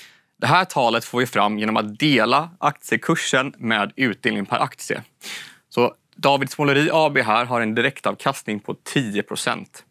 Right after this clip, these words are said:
Detta talet kan vara ganska intressant för dig att kunna jämföra med andra bolag och se hur mycket direktavkastning får du, eh, för att äga de här aktierna. En annan sak som kan vara bra att veta om man är intresserad av utdelningsaktier är att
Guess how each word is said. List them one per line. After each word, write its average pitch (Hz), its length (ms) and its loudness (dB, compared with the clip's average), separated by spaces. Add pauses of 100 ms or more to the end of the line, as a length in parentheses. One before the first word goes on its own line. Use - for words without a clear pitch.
(640)
Detta 151 220 0
talet 147 300 2
kan 135 140 0
vara 135 100 0
ganska 127 260 0
intressant 147 480 0
för 127 100 0
dig 107 80 4
att 107 80 0
kunna 120 180 0
jämföra 135 760 2
med 113 180 0
andra 127 400 0
bolag 104 440 2
och 101 80 -4
se 95 260 0
hur 151 360 2
mycket 123 420 0
direktavkastning 110 1120 0
får 160 380 0
du, 104 180 2 (640)
eh, 104 400 2 (200)
för - 180 0
att 104 120 0
äga 104 280 2
de 104 120 -6
här 98 160 0
aktierna. - 420 -6 (380)
En 147 120 2
annan 202 200 2
sak 156 200 4
som 123 100 -2
kan 131 100 2
vara 131 60 2
bra 117 200 4
att 113 60 0
veta 113 460 2
om 113 160 -2
man 113 220 2
är 113 200 2
intresserad 117 560 0
av 110 140 2
utdelningsaktier 120 840 0
är 104 140 2
att 104 240 -2